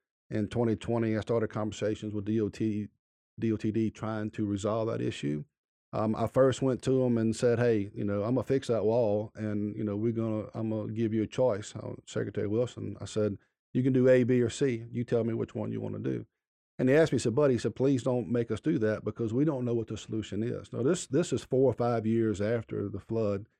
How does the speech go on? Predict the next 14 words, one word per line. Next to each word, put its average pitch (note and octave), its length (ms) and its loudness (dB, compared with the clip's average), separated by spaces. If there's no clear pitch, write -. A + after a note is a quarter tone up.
and A2+ 240 2
we A#2 100 2
haven't A#2 300 2
even A2 440 0
looked C3 280 2
at G#2+ 200 0
what A2 160 -4
the G#2+ 80 -6
solution A#2 460 -4
would G2+ 140 -6
be G2+ 100 -2
to F#2+ 80 -6
that F#2+ 220 -6
barrier. G#2 420 -4